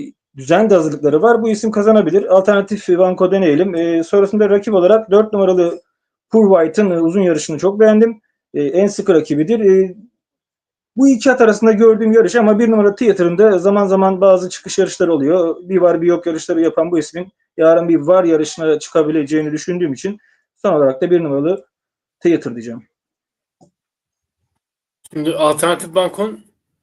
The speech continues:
Speaker 1: Evet, altı numara.
Speaker 2: Sonra dört ve bir mi?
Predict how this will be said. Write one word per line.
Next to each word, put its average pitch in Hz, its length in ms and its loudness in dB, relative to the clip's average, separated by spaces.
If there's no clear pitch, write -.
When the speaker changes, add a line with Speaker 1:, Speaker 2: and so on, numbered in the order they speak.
Speaker 1:
Evet, 151 280 -4
altı 160 260 0
numara. 127 300 -8
Speaker 2:
Sonra 170 300 -10
dört 175 220 -4
ve 180 200 -10
bir 214 120 -10
mi? 120 260 -16